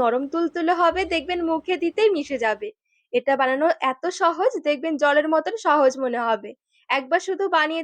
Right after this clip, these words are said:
দেখুন, মুখে লেগে থাকবে এই রেসিপি। আর বাড়ির সবাই খেয়ে দেখবেন ভীষণ প্রশংসা করবে। নমস্কার বন্ধুরা, নতুন একটা পর্ব দেখার জন্য আপনাদের সকলকে স্বাগত জানাই। আজকে বানিয়ে দেখাবো একদম নরম তুলতুলে স্পঞ্জি প্যানকেক। মাত্র কয়েকটা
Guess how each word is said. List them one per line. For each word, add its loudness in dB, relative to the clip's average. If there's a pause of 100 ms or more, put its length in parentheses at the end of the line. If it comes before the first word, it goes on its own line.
দেখুন, -2 (100)
মুখে -4
লেগে -2
থাকবে -2 (140)
এই -2
রেসিপি। -8 (360)
আর 0
বাড়ির -4
সবাই -4
খেয়ে -2
দেখবেন -2 (100)
ভীষণ -4
প্রশংসা -2 (100)
করবে। -6 (280)
নমস্কার 6
বন্ধুরা, 8 (380)
নতুন 2
একটা 2 (100)
পর্ব 4 (180)
দেখার 2
জন্য 2 (160)
আপনাদের -2 (100)
সকলকে -2
স্বাগত 0 (120)
জানাই। -2 (400)
আজকে -2
বানিয়ে 2
দেখাবো 2 (420)
একদম 2 (120)
নরম 4 (100)
তুলতুলে 0
স্পঞ্জি 2
প্যানকেক। -2 (400)
মাত্র 0 (160)
কয়েকটা 2